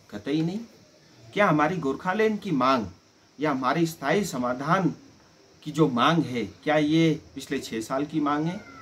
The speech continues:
कतई नहीं। सौ साल से पुरानी मांग है। तो आज से पहले भी बहुत सरकारें रही, तब समाधान क्यों नहीं हुआ? जबकि मोदी जी को तो छः साल ही हुआ है और उस छः साल में भी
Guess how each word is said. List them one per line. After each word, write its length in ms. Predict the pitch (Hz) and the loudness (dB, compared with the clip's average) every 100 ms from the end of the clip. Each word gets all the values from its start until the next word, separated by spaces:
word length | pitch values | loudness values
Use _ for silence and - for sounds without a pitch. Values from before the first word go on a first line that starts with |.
| - | -14
कतई 260 | 98 127 151 | -8 -4 -2
नहीं। 160 | 175 247 - - - - - | -4 -8 -14 -20 -20 -18 -6
सौ 140 | 117 | -4
साल 220 | 120 135 | 0 -2
से 140 | 156 165 | -2 -2
पुरानी 320 | 151 147 170 | 0 0 0
मांग 260 | 175 175 175 | 2 0 0
है। 240 | 208 294 - - - _ - - - - - | -4 -6 -14 -20 -20 _ -20 -20 -20 -16 -10
तो 60 | |
आज 240 | - 127 143 | 0 2 2
से 180 | - | -2
पहले 280 | 170 135 143 | -2 0 2
भी 120 | 165 | 2
बहुत 280 | 175 147 180 | 0 -2 -4
सरकारें 460 | 196 185 196 196 208 | -4 -4 -2 -2 -2
रही, 240 | 214 285 302 - - | -2 -2 -6 -12 -4
तब 100 | 151 | -2
समाधान 480 | 143 120 127 147 165 | 0 0 2 2 0
क्यों 140 | 175 | -2
नहीं 160 | 190 196 | -4 -4
हुआ? 280 | 190 226 320 _ _ _ _ _ _ - - | -4 -10 -12 _ _ _ _ _ _ -20 -10
जबकि 220 | 123 - | -8 0
मोदी 280 | 180 156 160 | 2 4 2
जी 120 | 175 | -2
को 140 | 196 208 | 0 -2
तो 120 | 202 | -2
छः 220 | 160 123 | -6 -6
साल 240 | 120 147 165 | -2 0 2
ही 60 | |
हुआ 300 | 190 170 185 | 2 2 0
है 240 | 190 208 - _ _ _ _ - | -2 -6 -10 _ _ _ _ -2
और 100 | 208 | -2
उस 220 | 208 - | -2 -2
छः 200 | 190 220 | 2 4
साल 260 | 220 170 | 4 2
में 220 | 156 143 117 | 2 0 -2
भी 160 | 101 | -4